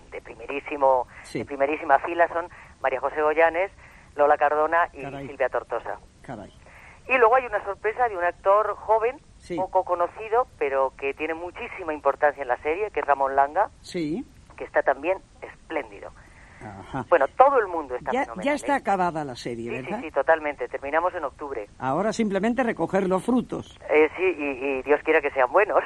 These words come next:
Speaker 1: <laughs>
Speaker 2: Ya. Y para mil novecientos noventa y seis va a llenar tu agen-, <clears throat> perdón, tu agenda de trabajo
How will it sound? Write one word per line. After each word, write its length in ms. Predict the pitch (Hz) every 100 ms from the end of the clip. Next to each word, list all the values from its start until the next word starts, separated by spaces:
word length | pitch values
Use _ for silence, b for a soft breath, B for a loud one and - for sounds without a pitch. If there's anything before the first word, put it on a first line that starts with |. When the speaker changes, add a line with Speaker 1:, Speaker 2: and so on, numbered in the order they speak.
| -
Speaker 1:
<laughs> 160 | -
Speaker 2:
Ya. 220 | 180 175 143 B B B
Y 100 | 233
para 240 | 214 226 233
mil 120 | 320
novecientos 500 | 330 277 277 262 262
noventa 320 | 226 220 185
y 60 | 180
seis 300 | 247 277 - B B 175
va 80 | 233
a 40 |
llenar 500 | 226 240 220 214 233 B B -
tu 380 | 196 170 165 160
agen-, 500 | 170 151 214 247 254 - - -
<clears throat> 380 | - 349 339 302
perdón, 280 | 185 165 151
tu 140 | 175
agenda 320 | 202 254 277 269
de 100 | 233
trabajo 500 | 220 220 277 302